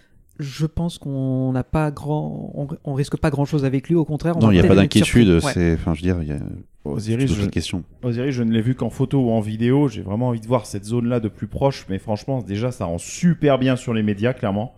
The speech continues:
Speaker 1: Oui. Et là,
Speaker 3: Euh,
Speaker 1: je te dirais même, pour ajouter le... le truc, c'est que tu peux faire la file d'attente sans embarquer, et la file d'attente, elle regorge de petites gags, de petits trucs rigolos propres à l'univers d'Astérix, et c'est ce que j'adore.
Speaker 2: Hmm.
Speaker 3: Parfait, alors. Bah, très bien.
Speaker 2: Je terminerai Trasura.
Speaker 3: Oui, vas-y.
Speaker 2: Euh, je trouve qu'elle vibre de plus en plus.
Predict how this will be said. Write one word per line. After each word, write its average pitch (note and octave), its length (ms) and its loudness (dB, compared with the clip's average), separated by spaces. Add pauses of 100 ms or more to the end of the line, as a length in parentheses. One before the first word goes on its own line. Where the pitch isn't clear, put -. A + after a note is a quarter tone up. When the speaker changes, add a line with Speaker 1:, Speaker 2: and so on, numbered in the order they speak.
(120)
Speaker 1:
Oui. C#3+ 180 0 (140)
Et E3 80 0
là, E3+ 240 4
Speaker 3:
Euh, D#3+ 200 -6 (120)
Speaker 1:
je D#3 60 -6
te F3 100 0
dirais E3+ 260 0
même, F#3 240 0
pour D3 220 -2
ajouter D3 320 -2
le... C3+ 360 -2
le D3 120 -4
truc, G3 180 -4
c'est E3 120 -6
que - 60 -20
tu - 120 -20
peux D#3+ 160 -4
faire F3 160 -4
la D#3+ 80 0
file F3 120 -4
d'attente E3 300 0
sans C#3+ 140 -4
embarquer, C#3 440 -2
et D#3 40 0
la C#3 100 0
file E3 160 -4
d'attente, D#3 320 -2
elle C3 100 0
regorge C#3+ 640 0
de B2+ 80 -2
petites C#3+ 380 -8
gags, D3 260 0
de C3+ 80 -4
petits - 260 -12
trucs - 260 -8
rigolos D3 420 2 (340)
propres F3+ 300 2
à E3+ 40 8
l'univers D#3 320 4
d'Astérix, D3 400 2
et D#3 60 -6
c'est C#3+ 260 2
ce - 120 -4
que D3 80 4
j'adore. B2+ 340 0 (300)
Speaker 2:
Hmm. F2+ 100 2 (380)
Speaker 3:
Parfait, F#2+ 300 -4
alors. A#1+ 200 -6 (240)
Bah, G2+ 100 -2
très F#2+ 140 -8
bien. G#2 140 -2
Speaker 2:
Je G#2 200 6
terminerai A2 460 4
Trasura. F#2 640 0
Speaker 3:
Oui, B2 120 2
vas-y. F2 120 0
Speaker 2:
Euh, E2 260 2
je - 80 -6
trouve - 160 -4
qu'elle E2+ 160 0
vibre F2 240 2
de F#2 160 -4
plus G2+ 160 0
en F#2 60 0
plus. - 300 -10